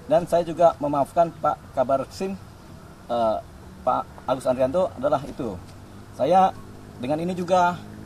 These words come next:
memuji segala kinerja dari Baris Krim, khususnya Pak Dirtipidum, kawan saya, Pak Andri, Andri,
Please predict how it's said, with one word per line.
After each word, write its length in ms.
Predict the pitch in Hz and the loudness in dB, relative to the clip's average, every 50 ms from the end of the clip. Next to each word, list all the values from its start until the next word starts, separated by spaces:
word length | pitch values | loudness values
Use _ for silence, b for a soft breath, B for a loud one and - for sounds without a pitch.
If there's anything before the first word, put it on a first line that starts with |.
| - - - | -16 -8 -4
memuji 600 | 127 131 139 151 151 139 117 160 185 185 170 - - - - | -2 -2 -2 -2 -2 -4 -4 -4 -2 -2 -2 -4 -6 -10 -12
segala 440 | 139 120 139 139 151 156 156 156 151 - - | -6 -2 0 2 4 4 2 2 -4 -10 -8
kinerja 520 | - 143 151 143 135 123 135 165 165 156 | -4 -2 -2 -2 -2 0 2 4 4 4
dari 340 | 139 139 139 147 165 175 180 180 - - - - - - - - - - - - - - - - - - | 4 4 2 2 0 -4 -6 -8 -10 -12 -14 -14 -14 -14 -14 -14 -14 -14 -14 -14 -14 -14 -14 -14 -6 0
Baris 180 | 139 151 - - | 2 2 2 2
Krim, 200 | - 220 185 127 98 - - - - - - - - - - - - - - - - 131 | 0 -2 -2 -2 -4 -6 -12 -16 -16 -18 -18 -18 -18 -18 -20 -20 -20 -20 -20 -18 -16 -12
khususnya 440 | 131 - 156 - - 190 190 190 185 - - - - - - - - - - - - | -10 -8 -6 -2 0 2 2 2 0 -4 -12 -18 -20 -20 -20 -20 -20 -20 -8 -2 2
Pak 380 | 135 143 135 - - - - - - - - - | 4 4 4 2 0 -6 -20 -20 -20 -20 -16 -8
Dirtipidum, 800 | - 147 156 139 - - 170 - 170 165 185 196 214 214 202 - | -4 -2 -2 -2 -4 -6 -8 -6 -6 -4 -4 -4 -4 -4 -4 -2
kawan 160 | 147 160 156 | 0 0 0
saya, 320 | 143 151 147 156 165 165 175 160 - - | 0 0 0 2 2 0 -2 -6 -6 -2
Pak 140 | 131 131 123 | 0 0 0
Andri, 240 | 127 131 139 147 135 131 131 135 127 135 - - - - | 0 -2 -4 -4 -4 -4 -2 -4 -4 -6 -10 -14 -12 -8
Andri, 300 | 123 135 123 139 156 151 | -8 -8 -6 -6 -6 -6